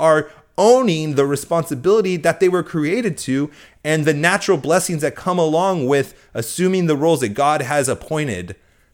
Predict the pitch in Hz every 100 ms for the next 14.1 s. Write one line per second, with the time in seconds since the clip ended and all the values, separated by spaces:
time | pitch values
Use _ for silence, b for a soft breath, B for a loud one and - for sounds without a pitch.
0 | _ - 127 131 135 123 107 120 117 113
1 | 101 - 101 90 90 87 85 - - -
2 | 131 127 135 131 131 - 190 175 165 151
3 | 151 143 143 135 104 101 139 143 160 151
4 | 139 113 131 - 131 127 110 - 120 113
5 | 110 _ b b b b b b 101 127
6 | 175 - 185 151 - 180 202 - _ _
7 | _ _ _ 127 110 160 185 180 - 160
8 | 156 135 123 - 170 196 160 123 120 123
9 | B - - 165 135 123 170 165 175 156
10 | 135 139 190 170 107 90 76 78 - b
11 | b - 143 180 175 131 120 101 165 185
12 | 151 113 135 175 165 117 117 151 147 147
13 | 117 95 85 123 214 160 107 80 85 82
14 | 87